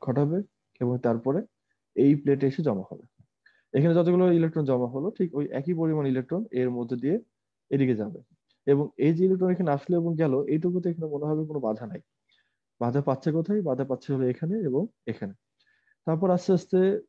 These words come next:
এটা চা-, মানে এই চার্জ জমা হওয়া শুরু হবে। চার্জ জমা হওয়া শুরু হলে, শুরু হলে পরে তোমার এখানে electron যেতে এখানে একটু বাধা পাবে, কারণ হলো এখানে charge আছে আগে থেকে, আর এখান থেকে যেতে সমস্যা হবে, কারণ হলো এখানে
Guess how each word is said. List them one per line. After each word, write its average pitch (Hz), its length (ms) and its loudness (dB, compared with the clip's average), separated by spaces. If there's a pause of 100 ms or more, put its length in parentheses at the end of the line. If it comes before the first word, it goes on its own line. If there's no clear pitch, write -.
এটা 147 260 2
চা-, 139 260 0
মানে 139 360 -4
এই 131 80 2
চার্জ 139 260 -2
জমা 139 260 2
হওয়া 139 140 0
শুরু 143 220 0
হবে। 143 220 -4 (440)
চার্জ 139 200 0
জমা 143 160 2
হওয়া 139 120 0
শুরু 143 220 2
হলে, 147 280 2
শুরু 151 200 0
হলে 147 160 2
পরে 143 180 0
তোমার 139 220 -2
এখানে 135 200 -2
electron 143 480 0 (320)
যেতে 139 500 2
এখানে 139 200 0
একটু 139 200 -4
বাধা 120 260 0
পাবে, 139 240 -4
কারণ 151 200 -4
হলো 180 380 -2
এখানে 147 220 -4
charge 135 260 0
আছে 104 220 -4
আগে 123 120 0
থেকে, 139 240 -2 (760)
আর 123 100 2
এখান 139 180 2
থেকে 147 140 4
যেতে 143 260 2
সমস্যা 139 340 -2
হবে, 143 180 -2
কারণ 135 240 -2
হলো 131 140 -2
এখানে 131 360 0